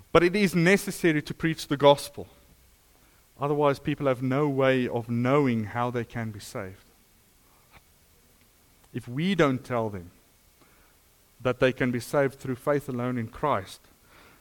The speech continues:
then they will continue with their futile attempts to please God.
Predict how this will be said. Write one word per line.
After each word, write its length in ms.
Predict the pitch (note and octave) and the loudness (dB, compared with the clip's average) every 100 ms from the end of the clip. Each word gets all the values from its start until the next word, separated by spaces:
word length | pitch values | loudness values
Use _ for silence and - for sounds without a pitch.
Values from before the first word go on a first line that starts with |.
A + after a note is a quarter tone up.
| _ | _
then 140 | B2 B2+ | -4 0
they 140 | C3 | 2
will 180 | C3+ C#3 | 2 -2
continue 960 | - C3 - - G#3+ G#3+ G#3 G#3 G#3+ G#3 | -4 -8 -8 -2 2 4 4 4 2 -2
with 260 | D3 C#3+ - | -2 -2 2
their 180 | C#3+ C3 | 0 0
futile 840 | - - G3+ G#3 - F#3+ F3 E3+ | -6 -6 -4 -4 0 4 4 4
attempts 640 | C#3+ - - F3 D3 - - | -2 -4 0 2 2 -4 -12
to 140 | - | -10
please 340 | C3 D3+ C#3 A#2+ | -8 -4 -4 -2
God. 300 | B2 G#2+ | -2 -2